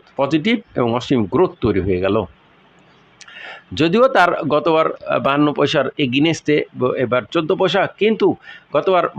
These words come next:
মাইনাস বাহান্ন পয়সার এগেইনস্টে এবার পজিটিভ চোদ্দ পয়সা, এটিও আপনাদেরকে খেয়াল রাখতে হবে।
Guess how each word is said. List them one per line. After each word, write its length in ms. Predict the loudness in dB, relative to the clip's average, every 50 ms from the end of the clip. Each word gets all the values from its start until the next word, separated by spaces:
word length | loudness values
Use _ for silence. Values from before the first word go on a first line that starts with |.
| 0 0
মাইনাস 340 | 2 2 2 2 2 2 2 0
বাহান্ন 200 | 0 2 2 0 0 0
পয়সার 240 | -2 0 0 0 0 0
এগেইনস্টে 360 | 0 0 -2 -2 -2 -2 -2 -2 -2
এবার 140 | -2 -4 -4 -4 -4
পজিটিভ 300 | -6 -6 -6 -8 -10 -10 -8
চোদ্দ 200 | -8 -6 -6 -6 -6 -6
পয়সা, 220 | -4 -4 -2 -2 -2 -4 -4 -6 -4
এটিও 180 | -2 0 2 2 2
আপনাদেরকে 380 | 0 0 -2 -4 -4 -6 -8 -12 -8 -4
খেয়াল 180 | -4 -2 -2 -2
রাখতে 220 | -4 -4 -6 _ -4
হবে। 200 | -2 -2 0 -2